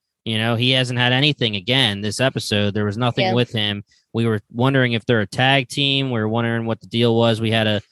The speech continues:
Speaker 1: Twitter follower of ours hit us up on Bingetown T V Twitter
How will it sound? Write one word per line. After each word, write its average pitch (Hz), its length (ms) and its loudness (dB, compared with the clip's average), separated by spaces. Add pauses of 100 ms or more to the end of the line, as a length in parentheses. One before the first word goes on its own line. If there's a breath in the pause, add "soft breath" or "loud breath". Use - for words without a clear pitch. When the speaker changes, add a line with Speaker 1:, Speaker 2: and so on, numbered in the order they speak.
Speaker 1:
Twitter 147 400 2
follower 131 680 0
of 120 100 -2
ours 127 640 -2
hit 123 160 -2
us - 160 -4
up 127 220 2
on 113 320 -6
Bingetown 117 600 -4
T 120 140 -2
V 113 160 -2
Twitter 165 560 2